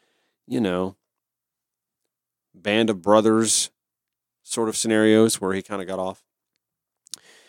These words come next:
Uh, I saw as well that Stacey Abrams is going to become a professor at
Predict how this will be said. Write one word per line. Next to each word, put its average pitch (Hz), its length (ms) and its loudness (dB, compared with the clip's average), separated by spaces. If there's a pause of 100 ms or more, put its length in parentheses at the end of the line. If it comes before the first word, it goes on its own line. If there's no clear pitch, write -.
(580)
Uh, 123 160 6
I 127 60 4
saw 143 300 6
as 117 100 -2
well 147 200 4
that 147 120 0
Stacey - 360 0
Abrams 131 580 4
is 117 260 -2
going 123 340 4
to 185 120 -2
become 107 480 -2 (100)
a 135 140 2
professor 156 960 2 (340)
at 156 260 6